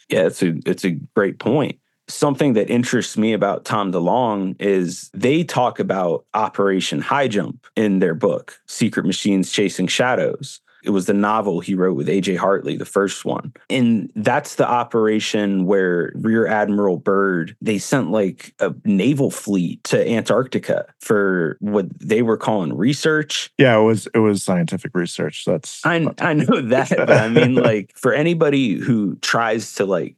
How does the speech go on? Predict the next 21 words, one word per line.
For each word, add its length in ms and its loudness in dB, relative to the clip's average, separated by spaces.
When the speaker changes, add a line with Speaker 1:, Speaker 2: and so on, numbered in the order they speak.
Speaker 1:
research 800 0
high 300 -2
jump 240 -2
specifically, 800 -4
this 200 0
little 220 4
mission 540 2
where 200 2
the 100 -2
United 420 0
States 380 -2
went 180 0
down 260 0
to 100 0
Antarctica 920 0
in 260 0
nineteen 400 0
forty-six. 1000 0
I 100 0
think 400 -2
it 280 -2